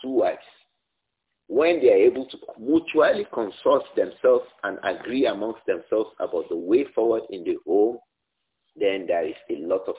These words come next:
success. That's why Al-Imam Al-Hasan Al-Basri is saying, he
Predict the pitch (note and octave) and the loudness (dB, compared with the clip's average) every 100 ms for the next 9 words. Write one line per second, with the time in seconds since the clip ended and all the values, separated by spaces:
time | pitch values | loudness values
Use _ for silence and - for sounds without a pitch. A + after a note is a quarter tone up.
0 | - - - - _ _ _ _ _ _ | -10 -10 -12 -20 _ _ _ _ _ _
1 | _ _ G#2+ - F#2 F#2+ G2+ - E2 E2 | _ _ -12 -10 -2 0 0 -4 -10 -10
2 | F#2 F#2+ F2 - G2 - D#2+ - F#2 - | -12 -12 -12 -8 -8 -8 -12 -8 -8 -6
3 | - D#2+ - G2+ E2+ - - | -12 -14 -8 -6 -6 -8 -20